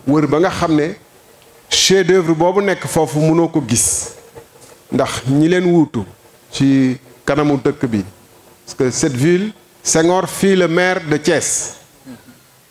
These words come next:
Ñu bari xamul. Donc, de Senghor au maire actuel, de la manufacture des arts à la manufacture des arts actuelle, c'est une décadence et une chute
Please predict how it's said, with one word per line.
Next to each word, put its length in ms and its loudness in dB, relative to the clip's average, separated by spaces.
Ñu 80 2
bari 200 2
xamul. 360 -2
Donc, 200 -2
de 140 2
Senghor 460 2
au 140 2
maire 180 4
actuel, 420 0
de 80 2
la 160 4
manufacture 560 0
des 260 0
arts 260 0
à 60 2
la 120 2
manufacture 560 0
des 260 0
arts 160 2
actuelle, 500 -2
c'est 240 -2
une 320 0
décadence 600 -2
et 80 2
une 140 0
chute 280 -4